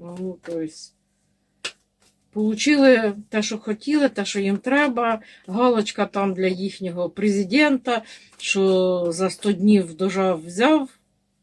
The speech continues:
все те, що можна взяти. Ну, по крайній мірі, карта так показує. Я, ну, ми не, ми з вами точно не політики.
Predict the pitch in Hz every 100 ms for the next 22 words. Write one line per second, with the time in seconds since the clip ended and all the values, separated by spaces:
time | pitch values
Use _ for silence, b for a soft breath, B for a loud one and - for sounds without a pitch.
0 | _ _ _ _ _ _ _ - 208 208
1 | 190 196 196 190 190 180 180 180 208 277
2 | 330 359 349 320 311 269 262 262 214 220
3 | 214 202 190 165 139 151 170 214 214 180
4 | 165 - 196 196 214 214 - b b b
5 | 190 175 165 190 254 254 269 202 233 262
6 | 262 262 220 202 185 180 165 180 165 139
7 | 160 - 175